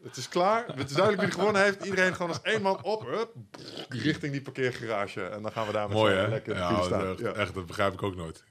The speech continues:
Speaker 2: Ik, eh, ik laat ze al, of ik ga van tevoren weg, of ik laat ze allemaal maar gaan. En dan, eh, drinken we nog een drankje en dan kletsen we nog even hier en daar wat en dan gaan we
Speaker 1: Oh.
Speaker 2: daarna weg, ja.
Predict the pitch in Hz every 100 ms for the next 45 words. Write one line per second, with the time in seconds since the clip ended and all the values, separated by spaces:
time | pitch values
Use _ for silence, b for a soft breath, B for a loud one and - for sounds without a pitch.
0 | - - 92 90 95 92 98 101 113 107
1 | - 110 101 104 92 117 139 143 170 110
2 | 117 104 107 104 101 98 92 92 95 92
3 | 87 82 B B B B B - 82 82
4 | 82 82 82 85 85 82 85 82 85 80
5 | 82 80 85 87 - 85 87 82 85 85
6 | 85 82 80 80 82 80 80 80 78 101
7 | 101 85 78 85 82